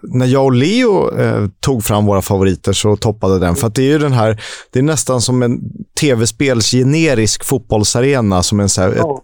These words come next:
Speaker 1: ett plåtskjul, superfyrkantigt, eh,
Speaker 2: Ja.
Speaker 1: men också väldigt charmigt med de två etagen och så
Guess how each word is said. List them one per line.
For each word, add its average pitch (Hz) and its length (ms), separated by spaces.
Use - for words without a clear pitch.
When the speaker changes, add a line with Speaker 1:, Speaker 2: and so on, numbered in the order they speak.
Speaker 1:
ett - 120
plåtskjul, 123 880
superfyrkantigt, 113 1600
eh, 113 400
Speaker 2:
Ja. 143 180
Speaker 1:
men 139 100
också 139 200
väldigt 131 220
charmigt 139 520
med 131 120
de 120 60
två 113 320
etagen 107 600
och 107 100
så 113 200